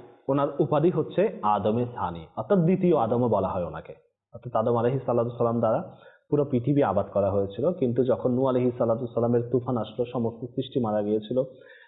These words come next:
এবং যে আশি জনকে, আহ, হযরত নূহ আলাইহিস সালাতু সালাম কিস্তিতে উঠিয়েছিলেন, তারাই বেঁচে ছিল এবং নূহ আলাইহিস সালাতু সালামের দ্বারাই পুরো পৃথিবী আবার আবাদ হয়েছে। তাই তাকে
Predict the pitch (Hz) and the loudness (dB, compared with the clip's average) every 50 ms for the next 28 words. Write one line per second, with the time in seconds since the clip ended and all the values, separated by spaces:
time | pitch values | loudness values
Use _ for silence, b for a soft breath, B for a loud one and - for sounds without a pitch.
0 | B - - - 123 113 104 117 113 107 101 104 - - 127 127 117 113 107 113 | B -4 -2 0 0 2 2 2 2 2 2 0 -2 -2 0 0 0 0 0 0
1 | 113 113 113 - - 123 - - 107 104 101 98 98 - 117 113 117 113 104 113 | 0 0 -2 -6 -10 -12 -12 -10 -6 -4 -4 -4 -2 -4 -2 0 0 0 0 0
2 | 117 117 113 110 113 107 117 110 - 113 110 110 - - - 117 113 - 117 104 | 0 0 2 2 2 0 0 0 0 0 2 2 0 0 -2 -4 -4 -4 -6 -8
3 | - 120 123 - 110 107 117 110 110 107 - 113 110 113 127 131 B B B B | -8 -10 -8 -6 -4 -2 0 0 0 0 0 -2 -2 -2 -2 -4 B B B B
4 | B B B B B - 110 110 120 127 120 120 117 123 117 - 135 135 123 131 | B B B B B -2 0 2 2 2 2 2 0 -2 -2 0 0 2 2 2
5 | 131 131 135 147 147 143 147 156 147 - 135 131 131 131 - - 139 131 127 127 | 2 2 2 2 2 2 2 0 0 0 0 0 0 0 0 0 -2 0 0 0
6 | 123 127 135 123 117 127 160 180 - 143 131 117 104 - 113 98 - 127 131 107 | 0 0 0 2 2 2 2 2 2 4 2 2 2 0 -2 -2 0 2 2 2
7 | 95 135 175 - - 101 98 95 95 95 - - 110 104 95 98 - 101 - 151 | 2 2 0 -2 -2 0 0 2 2 0 0 -2 -2 -2 -2 -2 -4 -4 0 0
8 | 160 156 143 120 - 180 - | 0 2 0 0 0 -2 -4